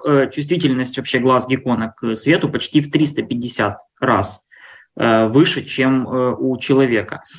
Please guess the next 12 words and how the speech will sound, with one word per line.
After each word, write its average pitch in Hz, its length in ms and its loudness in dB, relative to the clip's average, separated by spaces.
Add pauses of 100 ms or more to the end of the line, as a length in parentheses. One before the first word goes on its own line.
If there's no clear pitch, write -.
(180)
Это 165 180 2
объясняется 147 720 2
особым, 139 520 2
э, 127 440 -2 (120)
так - 120 -12
сказать, 127 300 -2
э, 131 220 0 (240)
особым 143 400 2
строением, 135 840 2
э, 123 580 0
нервных 127 640 0
клеток, 175 480 -2